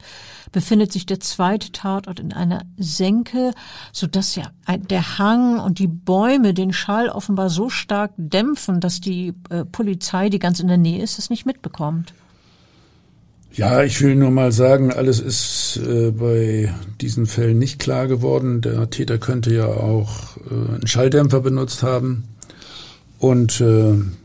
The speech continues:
Speaker 2: um noch mal kurz darauf hinzuweisen, äh,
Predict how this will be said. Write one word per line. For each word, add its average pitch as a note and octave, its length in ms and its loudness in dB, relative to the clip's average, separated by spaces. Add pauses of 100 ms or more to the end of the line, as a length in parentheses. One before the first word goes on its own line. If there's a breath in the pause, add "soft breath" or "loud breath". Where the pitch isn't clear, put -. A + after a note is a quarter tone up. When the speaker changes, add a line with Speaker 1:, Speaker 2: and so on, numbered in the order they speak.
(560)
Speaker 2:
um A#2 320 2
noch A2+ 160 2
mal B2+ 160 0
kurz B2+ 280 -2
darauf B2+ 240 -2
hinzuweisen, A#2+ 800 0 (1120 loud breath)
äh, A2+ 320 -2